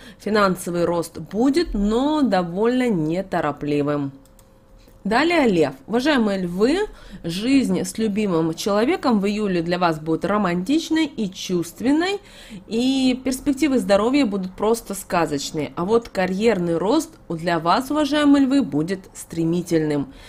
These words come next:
Финансовые инвестиции будут демонстрировать более медленный рост. Рост. Этот, э, месяц, июль, не очень благоприятен для семейных дел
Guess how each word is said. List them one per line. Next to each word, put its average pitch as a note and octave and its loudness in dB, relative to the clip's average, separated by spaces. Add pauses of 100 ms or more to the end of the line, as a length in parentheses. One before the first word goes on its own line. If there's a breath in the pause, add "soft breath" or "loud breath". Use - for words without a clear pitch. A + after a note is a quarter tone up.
(160 loud breath)
Финансовые F#3 2
инвестиции B3+ -2
будут A#3 -2
демонстрировать A#3 0
более C#4+ 0
медленный F3+ 0
рост. D3 0 (380 loud breath)
Рост. F3+ 0
Этот, C4 -2
э, G#3+ 0
месяц, C4 0
июль, G#3+ -2
не A3+ 0
очень G3 0
благоприятен F#3 0
для F3+ 0
семейных D#3 -4
дел D4+ 0